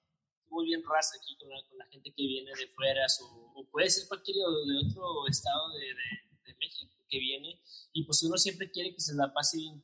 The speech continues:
bien, bien chévere, ¿no? Aquí, o sea, tú le, de, la atención de que, que, este, no sé, cuando vi uno Brian, cuando llegó aquí, yo siempre quería llevarlo de que, "Eh, prueba esto, prueba aquello, güey, mira la carne,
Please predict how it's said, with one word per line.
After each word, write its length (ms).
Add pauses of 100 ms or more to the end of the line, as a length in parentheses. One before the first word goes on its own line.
bien, 520
bien 180
chévere, 440
¿no? 140
Aquí, 340
o 40
sea, 120 (600)
tú 80
le, 580
de, 260
la 120
atención 500
de 100
que, 380 (120)
que, 140
este, 260
no 100
sé, 160 (840)
cuando 320
vi 140
uno 180
Brian, 440 (200)
cuando 200
llegó 300
aquí, 280
yo 80
siempre 400
quería 300
llevarlo 420
de 180
que, 80
"Eh, 220
prueba 280
esto, 260
prueba 260
aquello, 340
güey, 520
mira 120
la 140
carne, 340